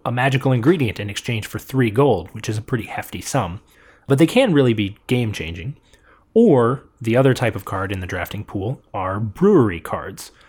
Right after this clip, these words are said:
which represent more of your engine building. So this is where you can get things like upgrades to make your grain fields more productive or make your brewer's study able to hold more recipe cards,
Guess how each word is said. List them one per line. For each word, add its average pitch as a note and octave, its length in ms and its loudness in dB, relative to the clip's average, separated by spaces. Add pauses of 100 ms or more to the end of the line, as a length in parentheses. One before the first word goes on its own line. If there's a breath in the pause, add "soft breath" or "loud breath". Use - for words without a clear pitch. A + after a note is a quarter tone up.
(140 soft breath)
which B2+ 200 2
represent B2 460 2
more A#2 240 2
of G#2+ 80 0
your A#2 140 0
engine A2 380 -2
building. D#2 420 -10
So - 180 -6
this A#2+ 220 -2
is B2 120 -2
where B2 160 0
you A2 140 -2
can A2+ 180 -4
get G#2+ 200 -4
things A2 300 -6
like G2+ 300 -6 (500 soft breath)
upgrades B2 500 0
to - 80 -4
make G#2 200 -4
your G2+ 100 -6
grain A#2 320 -2
fields G#2+ 320 -2
more G2 120 -6
productive F#3+ 760 0
or A#2 100 0
make G#2+ 220 -4
your G#2+ 100 -4
brewer's A#2 380 0
study A2+ 440 -2
able G#2 240 -4
to - 120 -14
hold G#2+ 280 -8
more F2 160 -10
recipe C#3 400 -2
cards, C3 580 -2